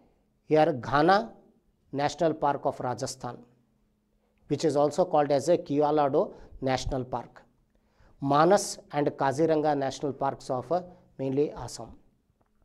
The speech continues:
the Sundarban here National Park of, uh, West Bengal, the Kanchenjunga National Park or the Himalayan National Park at, uh, here Sikkim.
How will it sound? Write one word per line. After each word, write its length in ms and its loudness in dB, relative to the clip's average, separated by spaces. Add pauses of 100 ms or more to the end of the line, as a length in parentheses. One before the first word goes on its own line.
(380)
the 80 0
Sundarban 720 4 (380)
here 240 0
National 340 -2
Park 340 -6
of, 220 -4
uh, 100 2 (300)
West 260 -12
Bengal, 380 -12 (1080)
the 360 6 (440)
Kanchenjunga 840 0 (680)
National 340 -4
Park 340 -2 (560)
or 160 0
the 100 -2
Himalayan 460 2
National 300 -6
Park 420 -4
at, 240 -6
uh, 140 0 (400)
here 200 -4
Sikkim. 520 -12